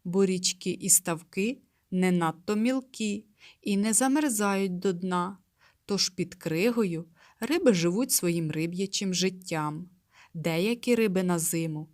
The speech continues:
впадають у сплячку. Короб — теплолюбна риба. Ще в жовтні-листопаді коропи збираються у величезні зграї і пливуть до зимувальних ям.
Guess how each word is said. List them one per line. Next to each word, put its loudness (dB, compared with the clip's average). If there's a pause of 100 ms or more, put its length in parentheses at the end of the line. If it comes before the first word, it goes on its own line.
впадають -4
у -4
сплячку. -4 (580)
Короб — -2 (340)
теплолюбна -2
риба. -2 (360)
Ще -2
в 0
жовтні-листопаді -2 (120)
коропи -2
збираються -2
у -2
величезні 0
зграї -2 (260)
і 0
пливуть -2
до 0
зимувальних -2
ям. -6